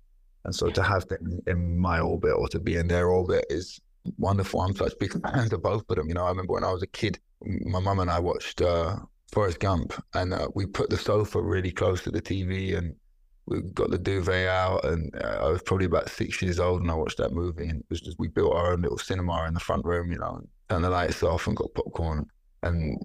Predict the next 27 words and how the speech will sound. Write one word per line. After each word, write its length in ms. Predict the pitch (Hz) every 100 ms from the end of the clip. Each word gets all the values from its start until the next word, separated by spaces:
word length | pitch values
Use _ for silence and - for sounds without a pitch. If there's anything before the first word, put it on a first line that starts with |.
| -
they've 280 | - 92 92
just 200 | 87 -
provided 400 | 90 92 87 82
so 200 | 92 90
many 160 | 87
moments 440 | 85 90 85 80 80
like 160 | 82
that 200 | 87 87
in 80 | 80
our 140 | 80
lives 400 | 82 85 85 71 -
that, 140 | - - _ _ -
and 180 | - 82
continue 480 | 92 87 95 92 87
to 140 | -
do. 280 | - 76 69
So 240 | - - 76
to 120 | -
be 180 | 80 87
part 260 | 82 82 -
of 40 |
that 140 | - -
is, 280 | - - -
is, 340 | - 156 - - _ _ _ - -
is 100 | 82
a 40 |
blessing. 420 | 73 85 - -